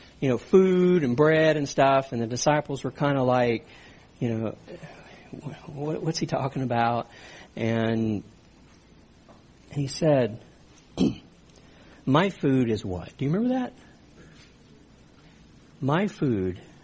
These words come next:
is to do my Father's will." So you think about, I mean, I love to eat, right? You can tell. And to him, you know, food is so important to human beings. We need it to live.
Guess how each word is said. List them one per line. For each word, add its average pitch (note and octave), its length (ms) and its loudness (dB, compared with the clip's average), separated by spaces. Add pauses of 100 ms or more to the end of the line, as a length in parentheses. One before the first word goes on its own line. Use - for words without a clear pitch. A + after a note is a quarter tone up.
(720)
is A#2 160 -8
to A#2 100 -10
do A2+ 280 -2
my G#2 160 -4
Father's F#2+ 440 -8
will." - 400 -14 (1300)
So - 140 -6
you C#3 100 -2
think A#3 260 2
about, G2 340 -2
I G#2+ 40 -6
mean, A2+ 220 -6
I B2 100 -2
love A#2+ 300 -2
to G#2 100 -4
eat, F#2 260 -6
right? G#2 160 -6
You G#2 140 -8
can G#2 180 -8
tell. - 280 -10 (720)
And C3 640 0 (480)
to D#3 120 -2
him, D3 800 2
you D3+ 180 -6
know, B2 100 -4
food G#3+ 360 0
is D#3 120 0
so D#3+ 120 -4
important C3 600 -4
to A#2 180 -6
human B2 320 -4
beings. B2+ 400 -2
We A#2 140 -6
need D3+ 340 0
it F#2+ 380 -12 (240)
to - 100 -10
live. A#2+ 640 -6